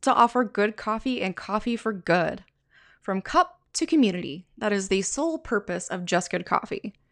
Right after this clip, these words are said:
Be sure to check out their newest culture collection. These blends are carefully crafted and roasted to perfection,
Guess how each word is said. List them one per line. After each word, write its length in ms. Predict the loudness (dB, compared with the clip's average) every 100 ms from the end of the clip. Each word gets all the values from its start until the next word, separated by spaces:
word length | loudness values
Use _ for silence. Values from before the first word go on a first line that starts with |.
| _ -20 -20 -20 _
Be 160 | 6 8
sure 160 | 8
to 120 | 6
check 200 | 6 2
out 160 | 2 2
their 160 | 2 4
newest 600 | 4 2 2 -2 -8 _
culture 460 | -4 2 2 2 -4
collection. 680 | -6 -10 -10 -10 -8 -8 -10 _ _ _
These 220 | -2 0 2
blends 360 | 2 4 4
are 100 | 0
carefully 600 | -2 -4 0 2 4 2
crafted 500 | 2 2 2 2 -4 -2
and 220 | -2 2
roasted 500 | 2 0 0 0 0
to 320 | -4 0 2
perfection, 880 | 2 0 2 0 -2 -2 -6 -4